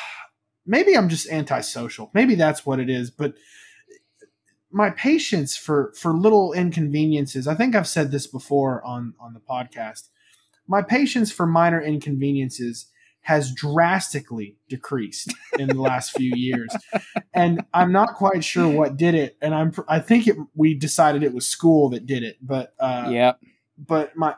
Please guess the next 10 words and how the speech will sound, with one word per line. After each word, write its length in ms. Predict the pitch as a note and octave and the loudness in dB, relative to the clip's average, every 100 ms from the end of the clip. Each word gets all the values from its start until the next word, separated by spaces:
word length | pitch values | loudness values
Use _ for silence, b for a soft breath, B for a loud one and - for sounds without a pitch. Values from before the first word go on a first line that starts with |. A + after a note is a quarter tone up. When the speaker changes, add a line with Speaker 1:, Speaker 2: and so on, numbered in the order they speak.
| - | -4
Speaker 1:
my 160 | D#3+ | -4
patience 420 | D3 G3+ G#3+ F#3+ | 0 2 2 0
for 140 | - D#3 | -4 -4
things 260 | D#3+ D3+ C#3 | -2 -2 0
like 200 | C3+ - | -2 0
that, 300 | C3 A#2 B2+ | -2 -2 -4
just, 360 | C3+ B2+ - _ b b b b | -4 -4 -10 _ b b b b
you 100 | C3 | -6
know, 240 | B2 G#2 G2 _ _ _ | -6 -6 -10 _ _ _
somebody, 800 | - G#3 G3+ F#3+ F3 E3 D#3 - | -2 2 4 6 6 4 2 -2